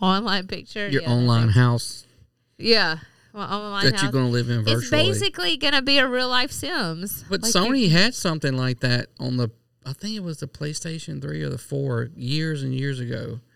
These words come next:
Speaker 1: Really?
Speaker 2: Where it's this whole community where you could,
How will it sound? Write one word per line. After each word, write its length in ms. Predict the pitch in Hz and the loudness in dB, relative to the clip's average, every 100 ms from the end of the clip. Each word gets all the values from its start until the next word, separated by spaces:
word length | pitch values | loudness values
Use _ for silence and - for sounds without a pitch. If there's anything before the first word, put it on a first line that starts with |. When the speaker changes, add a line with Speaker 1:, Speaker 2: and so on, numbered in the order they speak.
| - | -10
Speaker 1:
Really? 480 | 233 175 156 170 208 | -6 -4 -6 -8 -8
Speaker 2:
Where 100 | 139 | -8
it's 120 | 131 | -8
this 260 | 139 123 - | -6 -8 -6
whole 280 | - 139 151 | 2 2 2
community 560 | - 123 127 139 110 110 | 2 4 4 4 4 2
where 140 | 110 | 2
you 180 | 117 120 | 0 0
could, 300 | 120 110 | 0 0